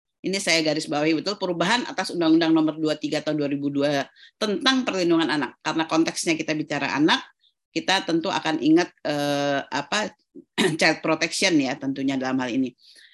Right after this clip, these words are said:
Eh, di sini sangat jelas adalah seorang yang belum berusia delapan belas tahun, termasuk yang a-, termasuk anak yang masih dalam kandungan. Artinya perlindungan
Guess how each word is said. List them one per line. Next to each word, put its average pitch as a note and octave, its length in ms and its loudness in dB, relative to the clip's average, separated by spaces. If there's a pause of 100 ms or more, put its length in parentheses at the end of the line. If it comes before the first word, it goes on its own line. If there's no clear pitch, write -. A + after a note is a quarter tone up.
(220)
Eh, F#3 160 2
di G3 80 0
sini A3+ 320 4
sangat G3 400 2
jelas F3 320 4
adalah F#3 640 0
seorang F3+ 800 0
yang E3 240 2
belum B3 480 2
berusia F3 480 -4
delapan D3 320 0
belas C#3 160 -4
tahun, E3 320 -2 (320)
termasuk F3+ 560 4 (160)
yang D#3+ 320 2
a-, C#3 400 -2
termasuk - 400 -2
anak F3 400 0
yang E3 160 0
masih D#3 240 -4
dalam D3 240 -2
kandungan. C3+ 400 -2 (320)
Artinya B3 320 2
perlindungan A3+ 800 2